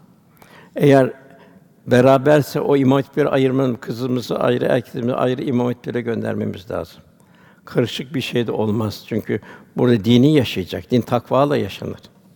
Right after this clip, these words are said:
Bunlara inşallah dikkat edelim. "En'amte aleyhim" geçti. Bu üç tane şart vardı orada. Cenab-ı Hakk'ın nimet verdikleri. Peygamberler, salihler, şehitler,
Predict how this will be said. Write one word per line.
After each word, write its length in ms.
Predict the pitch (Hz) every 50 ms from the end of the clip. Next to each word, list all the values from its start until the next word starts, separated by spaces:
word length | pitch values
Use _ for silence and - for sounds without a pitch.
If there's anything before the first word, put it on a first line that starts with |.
| _ _ _ _ _ _ _ _ _ _ _ _ _ _ _ _ _ _ -
Bunlara 220 | 170 165 170 160
inşallah 400 | 139 131 - - 135 127 131 120
dikkat 300 | - 120 - - 123 104
edelim. 320 | 117 107 92 - 104 98 - - - _ _ _ _ _ _ _ _ _ _ _ _ -
"En'amte 460 | 151 160 - - 165 165 156 - 175
aleyhim" 680 | - 156 147 160 165 147 - - 147 127 123 127 - - - _ _ _ _ - - - - _ _ - 160
geçti. 400 | 139 117 107 - - - - - - - _ _ _ _ _ _ _ _ _ _ _ -
Bu 80 | - -
üç 240 | - 156 131 - -
tane 280 | - 135 135 135 135
şart 360 | 127 - - 127 123 - - -
vardı 300 | 113 110 92 87 107 104
orada. 280 | 107 107 101 - - - - - _ _ _ _ - - _ _
Cenab-ı 420 | - - 131 120 123 123 123 113 123
Hakk'ın 260 | 120 - - 131 123
nimet 420 | 123 123 117 113 120 117 - -
verdikleri. 560 | 123 110 101 90 107 - - - 110 95 87 - - _ _ _ _ _ _ _
Peygamberler, 880 | - 123 120 110 113 113 110 107 101 110 107 104 101 107 104 101 - - - -
salihler, 680 | - - - 113 110 107 110 104 - - 87 - 110 95 - - - - _ _
şehitler, 720 | - - - 123 110 107 _ - - 127 123 - - -